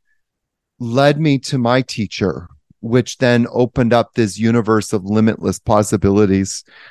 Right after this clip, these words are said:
uh, for me and my space, and, and helped me to find that indomitable willpower to go out to manifest,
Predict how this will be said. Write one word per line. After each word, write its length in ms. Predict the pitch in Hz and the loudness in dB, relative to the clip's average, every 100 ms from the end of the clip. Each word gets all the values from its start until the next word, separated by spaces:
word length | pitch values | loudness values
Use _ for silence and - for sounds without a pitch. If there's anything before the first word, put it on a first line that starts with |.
| - - | -16 -4
uh, 200 | 104 95 | -2 -2
for 240 | - 117 | 0 0
me 360 | 113 123 120 120 | 4 4 4 4
and 120 | 101 | 2
my 180 | 98 98 | -2 -4
space, 800 | - - 120 113 107 - - - - | -6 0 2 4 2 -4 -14 -18 -8
and, 460 | 104 98 95 95 - _ _ _ _ _ _ | -2 -2 -2 -4 -10 _ _ _ _ _ _
and 420 | 117 117 113 117 - _ _ - | -2 0 0 -2 -8 _ _ -14
helped 340 | 110 160 170 | -2 -2 0
me 140 | 151 143 | -2 -2
to 140 | 135 | -4
find 600 | - 139 151 151 117 101 - - | -2 0 2 2 0 -4 -12 -8
that 220 | 120 117 | -2 0
indomitable 760 | 120 110 120 135 147 113 120 104 | 0 0 0 2 2 2 2 4
willpower 640 | 117 139 110 101 101 95 | 2 2 -2 -2 -2 -4
to 160 | - 104 | -6 -2
go 320 | 107 104 104 | 2 4 4
out 120 | - | 2
to 120 | - | -4
manifest, 920 | 98 98 104 110 - 82 - - - | -2 -2 -2 -2 -2 -2 -4 -10 -12